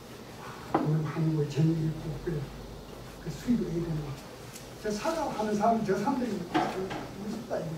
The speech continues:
잘 그러는 사람이 자꾸 뭐 적과하고 자꾸 뭐 약치고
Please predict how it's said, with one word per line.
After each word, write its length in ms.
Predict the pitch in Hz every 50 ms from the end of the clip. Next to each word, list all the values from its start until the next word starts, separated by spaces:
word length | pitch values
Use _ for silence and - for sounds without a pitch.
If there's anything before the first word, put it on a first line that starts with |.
| 147 -
잘 120 | - 151 151 135 - -
그러는 360 | 170 180 190 190 196 202 196
사람이 240 | 185 180 180 180 175 185 - 330 311 311 - - - - -
자꾸 300 | - - - 392 440 427
뭐 180 | 392 392 381 -
적과하고 880 | - 247 294 - - 330 320 - - 262 262 240 240 220 - - - - - - - - - - - - - - -
자꾸 480 | - - 320 392 - - 440 427 403 359
뭐 240 | 339 381 392 - - - - - - 285
약치고 880 | 269 240 240 233 - - - - - 370 349 349 320 - - - -